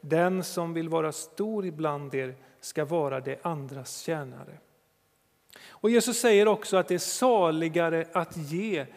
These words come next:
än att få. Ofta orkar vi inte det. Och det är okej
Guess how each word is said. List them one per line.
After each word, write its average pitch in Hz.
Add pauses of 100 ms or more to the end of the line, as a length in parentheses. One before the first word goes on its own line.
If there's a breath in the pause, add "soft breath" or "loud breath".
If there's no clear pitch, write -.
(220 loud breath)
än 147
att -
få. 233 (1700)
Ofta 175
orkar 180
vi 214
inte 226
det. 135 (1400 soft breath)
Och 175
det 180
är -
okej 254